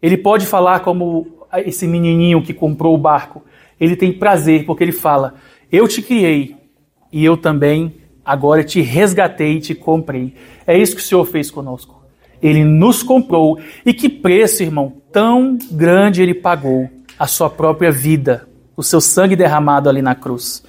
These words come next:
Isso é, é algo, é algo maravilhoso. Então,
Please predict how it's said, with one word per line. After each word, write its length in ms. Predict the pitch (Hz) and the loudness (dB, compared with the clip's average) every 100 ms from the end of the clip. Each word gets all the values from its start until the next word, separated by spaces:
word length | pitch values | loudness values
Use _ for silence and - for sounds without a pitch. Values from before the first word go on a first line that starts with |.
| _ - | _ -2
Isso 240 | 160 165 | 0 2
é, 420 | 190 180 160 165 | 4 4 2 0
é 80 | 147 | -2
algo, 560 | 147 156 151 143 131 135 - - _ _ _ _ - | 0 0 -2 -4 -6 -10 -20 -20 _ _ _ _ -2
é 40 | |
algo 220 | 156 165 | 0 0
maravilhoso. 800 | 160 160 170 147 120 120 - - _ _ _ _ _ _ _ _ _ _ _ _ - - - - - - - - - - - - - - - - - - - - - - | 2 2 0 -2 -6 -10 -12 -20 _ _ _ _ _ _ _ _ _ _ _ _ -20 -20 -20 -20 -20 -20 -20 -20 -20 -20 -20 -20 -20 -20 -20 -20 -20 -20 -20 -20 -20 -6
Então, 500 | 147 185 214 202 160 | -2 2 2 0 -4